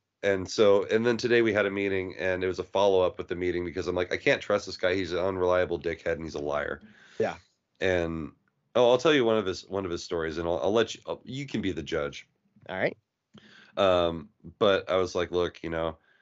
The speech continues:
Speaker 1: if we need to make, if we need to make an adjustment, um, to the structure of our team, I'm willing to do what needs to be done to make that successful."
Speaker 2: There you go.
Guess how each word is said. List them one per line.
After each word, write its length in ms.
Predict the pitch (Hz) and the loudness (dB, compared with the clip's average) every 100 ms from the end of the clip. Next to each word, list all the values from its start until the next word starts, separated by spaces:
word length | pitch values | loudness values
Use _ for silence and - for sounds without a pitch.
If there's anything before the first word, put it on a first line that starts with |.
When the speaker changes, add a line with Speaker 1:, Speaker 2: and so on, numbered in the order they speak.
| _ _ - | _ _ -10
Speaker 1:
if 120 | 92 | -4
we 100 | 120 | -2
need 180 | 123 117 | 0 0
to 80 | 110 | 0
make, 340 | 101 98 - - | 0 0 -4 -6
if 160 | 92 101 | -4 -2
we 100 | 104 | -2
need 240 | 107 101 | -2 -4
to 100 | 98 | -4
make 260 | 95 95 90 | -2 -2 -2
an 60 | |
adjustment, 640 | 87 73 90 87 98 98 - - | -4 0 -2 0 -2 -2 -4 -4
um, 600 | 80 80 78 78 78 78 | -2 0 -2 -4 -6 -6
to 160 | - 76 | -6 -4
the 160 | 80 | -4
structure 440 | 78 98 85 - 87 | -4 -4 -2 0 0
of 100 | 78 | 0
our 140 | 76 | -2
team, 340 | - 85 76 | -2 -2 -2
I'm 140 | 78 80 | -2 0
willing 240 | 85 82 | 0 0
to 60 | 76 | -2
do 160 | 80 76 | -4 -2
what 100 | 73 | -4
needs 180 | 78 | -8
to 80 | - | -10
be 80 | - | -4
done 180 | 82 78 | -2 0
to 60 | |
make 180 | 76 78 | -2 -2
that 140 | 76 - | -4 -6
successful." 640 | - 80 71 - 65 - _ _ _ _ _ _ _ - | -4 -2 -2 -6 -10 -10 _ _ _ _ _ _ _ -8
Speaker 2:
There 160 | 113 113 | -2 -2
you 80 | 107 | 2
go. 280 | 117 104 | 2 2